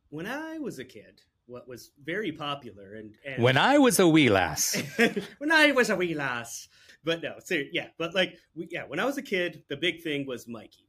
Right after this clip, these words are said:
Speaker 1: right? Like everybody knew that one. My cou-, that, where I heard it was my cousins, and, and that was the, the big,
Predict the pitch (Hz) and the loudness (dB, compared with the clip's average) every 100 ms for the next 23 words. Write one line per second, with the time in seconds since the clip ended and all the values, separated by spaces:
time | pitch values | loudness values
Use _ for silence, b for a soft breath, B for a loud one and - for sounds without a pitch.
0 | 120 135 120 120 _ 160 170 160 165 135 | -18 -18 -18 -20 _ -8 -4 -2 -4 -4
1 | 147 139 135 127 123 117 - 120 113 113 | -8 -6 -6 -6 -8 -10 -14 -18 -16 -18
2 | 110 _ _ _ _ _ 139 156 165 254 | -20 _ _ _ _ _ -6 -6 -4 -4
3 | 285 185 202 214 _ 175 180 226 202 180 | -4 -2 -4 -4 _ -10 -4 -4 -4 -6
4 | 165 143 131 127 127 110 - _ - 131 | -8 -10 -12 -14 -14 -20 -20 _ -20 -20
5 | 131 135 139 147 156 - 139 - - 139 | -16 -10 -8 -8 -12 -10 -14 -14 -16 -6
6 | 139 139 | -4 -4